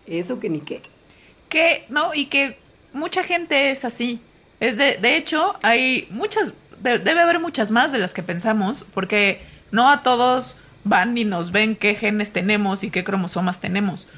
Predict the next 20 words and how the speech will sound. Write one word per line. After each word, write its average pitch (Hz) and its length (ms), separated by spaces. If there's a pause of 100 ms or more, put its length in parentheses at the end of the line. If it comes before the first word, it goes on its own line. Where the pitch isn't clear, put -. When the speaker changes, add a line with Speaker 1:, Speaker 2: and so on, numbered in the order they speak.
(160)
Speaker 2:
O 196 60
sea, 240 160
hay 240 60
reportes 254 760 (140)
de, 170 420
de, 170 100
por 190 120
ejemplo, 233 380
un, 226 380
un 233 580
señor, 202 380
o 277 60
sea, 202 140
un 208 160
hombre 226 320
que 214 80
a 175 80
sus 160 140
setenta 196 420
años 196 460